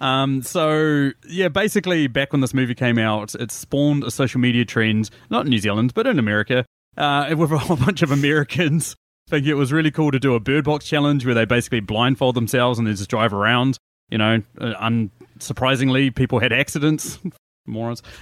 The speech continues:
Anyway, <laughs> I was, I was wondering, like, while I was watching this, I was like,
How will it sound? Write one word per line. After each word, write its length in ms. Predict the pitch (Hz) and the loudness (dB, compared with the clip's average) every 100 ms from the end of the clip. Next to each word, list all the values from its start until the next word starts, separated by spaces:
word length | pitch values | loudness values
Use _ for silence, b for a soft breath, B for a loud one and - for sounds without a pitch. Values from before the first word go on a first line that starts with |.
| 480 | 0
Anyway, 300 | 151 170 180 - | 2 2 2 2
<laughs> 80 | 262 - - - - - B 180 | 0 0 -20 -16 -16 -12 B -8
I 80 | - | -4
was, 180 | 190 196 247 | -2 -2 0
I 60 | |
was 120 | 220 | 0
wondering, 440 | 226 254 262 233 190 | 0 0 0 0 2
like, 240 | 170 160 | 0 0
while 160 | 156 170 | 0 0
I 40 | |
was 100 | 151 | 0
watching 260 | 143 151 156 | 0 0 0
this, 160 | 131 | 0
I 20 | 147 | 0
was 160 | 123 | 0
like, 140 | 123 | 0